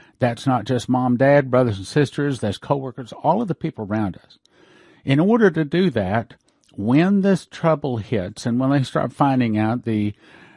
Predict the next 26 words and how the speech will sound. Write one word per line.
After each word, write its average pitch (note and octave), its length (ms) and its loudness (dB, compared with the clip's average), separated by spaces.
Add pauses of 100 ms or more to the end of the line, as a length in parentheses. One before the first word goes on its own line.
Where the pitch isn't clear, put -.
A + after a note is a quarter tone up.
(120)
volcanoes B2+ 580 -2
going B2 240 0
off A#2 320 0
and B2 80 0
the A#2 60 2
earthquakes A#2 680 2
is G#2+ 140 -8
not C3 200 0
all B2 320 4
global G#2+ 380 -2
warming, A2+ 460 0
and G#2+ 100 -2
actually A2 520 -4 (100)
this A2 180 -4
is A2 140 -10
not G#2+ 220 -6 (280)
<laughs> - 220 -2 (440)
Mother G#2+ 280 -6
Nature, B2 360 -2
but A2+ 120 -8
this G#2+ 160 -4
is G#2 100 -8
Father A#2 320 0
God A#2 440 0
doing G2 240 -4
this, G#2 280 -6